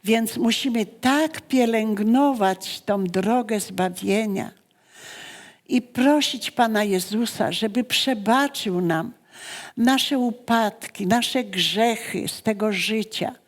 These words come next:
Ale w Chrystusie Jezusie jest życie, jest zbawienie.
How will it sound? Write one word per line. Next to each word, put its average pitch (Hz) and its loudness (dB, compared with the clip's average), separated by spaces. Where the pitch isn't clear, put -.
Ale 208 4
w 180 -10
Chrystusie 359 0
Jezusie 247 2
jest 214 2
życie, 165 0
jest 254 4
zbawienie. 196 2